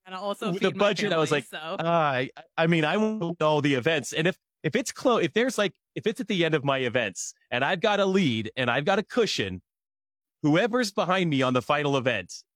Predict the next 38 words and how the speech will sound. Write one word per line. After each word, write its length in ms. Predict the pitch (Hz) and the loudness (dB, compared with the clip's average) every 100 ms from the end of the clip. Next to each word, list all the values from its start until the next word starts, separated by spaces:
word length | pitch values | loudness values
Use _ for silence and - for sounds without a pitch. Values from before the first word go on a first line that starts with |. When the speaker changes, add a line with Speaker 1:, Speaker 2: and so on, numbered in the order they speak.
| - | -8
Speaker 2:
if 200 | 143 - | -6 -2
that 200 | 127 127 | -2 0
were 140 | 127 | 0
the 80 | 113 | 0
case, 320 | - 110 92 | -2 -4 -2
I'd 40 | 127 | 0
be 80 | 139 | 0
like, 120 | - | 0
"Dude, 200 | 139 101 | -4 0
go 180 | 123 113 | 0 2
ahead. 260 | 110 80 _ _ - | 0 -4 _ _ -4
Please, 320 | 156 104 - - | -2 -2 -4 0
go 140 | 135 | 2
ahead. 220 | 113 80 _ - | 0 -4 _ -6
I've 120 | 139 | -2
got 140 | 160 151 | -2 0
fifty 240 | 170 180 | -2 0
dollars 340 | 160 151 143 - | 0 2 0 0
for 120 | 160 | -2
you 260 | 120 120 | 0 0
tonight. 420 | 113 143 123 113 - | 0 -2 -2 -4 -4
Go 160 | - 131 | 0 2
win, 340 | 139 139 139 - - | 2 0 -2 -6 -2
win 120 | 165 | 0
this 140 | 170 143 | 2 0
event. 280 | 123 107 | 0 0
I 100 | 98 | 0
don't 140 | 127 127 | -2 0
Speaker 1:
Aw. 40 | |
Speaker 2:
even 140 | 120 113 | -2 -4
care." 200 | 110 76 _ _ _ _ - | -8 -12 _ _ _ _ -4
Speaker 1:
I 60 | 139 | 0
Speaker 2:
Um, 120 | 123 190 | 0 -2
Speaker 1:
love 100 | 110 | -8
it. 180 | 85 - - | -18 -20 -16
Speaker 2:
but 80 | - | -4
I'm, 180 | 214 185 _ _ _ _ _ _ | -4 -4 _ _ _ _ _ _
I, 100 | - | -8